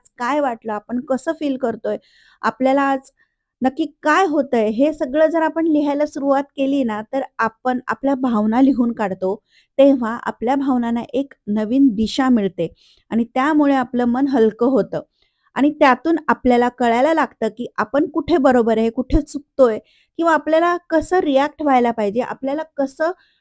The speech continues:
अम, आपल्या भावना आपण कशा कंट्रोलमध्ये आणायला पाहिजे. म्हणजेच काय, तर आपल्या मनातली गुंतागुंत हळूहळू सुटायला लागते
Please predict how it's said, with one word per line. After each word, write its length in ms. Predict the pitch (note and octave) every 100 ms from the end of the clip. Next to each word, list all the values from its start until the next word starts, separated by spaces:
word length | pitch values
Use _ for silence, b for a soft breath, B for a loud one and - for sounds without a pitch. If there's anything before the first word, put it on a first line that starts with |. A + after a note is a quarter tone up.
| _
अम, 640 | B3 B3+ C4 C4 C4 C4 B3+ _ _ _ G#3+
आपल्या 280 | A3+ D4+
भावना 360 | D#4 B3+ C4 D4
आपण 200 | C#4 D#4
कशा 220 | D4+ C#4+ D#4+
कंट्रोलमध्ये 680 | C#4+ C4+ D4 D4+ D4 D4+ -
आणायला 380 | C4 D4+ D#4+ C#4+
पाहिजे. 500 | A3 G3+ F3 G3 G#3 - _ _ _ _ -
म्हणजेच 440 | A#3 A#3+ D4 D4+
काय, 200 | C4 G#3+
तर 100 | C#4+
आपल्या 300 | A3+ A#3 C4
मनातली 480 | C4+ A#3+ A#3 A#3 C4+
गुंतागुंत 760 | G#3+ A3+ A3 C4+ B3 B3+ B3+ C#4
हळूहळू 520 | C4+ B3 A3+ A3+ C#4
सुटायला 580 | - A3 G#3 G3 G3 B3+
लागते 340 | C4+ _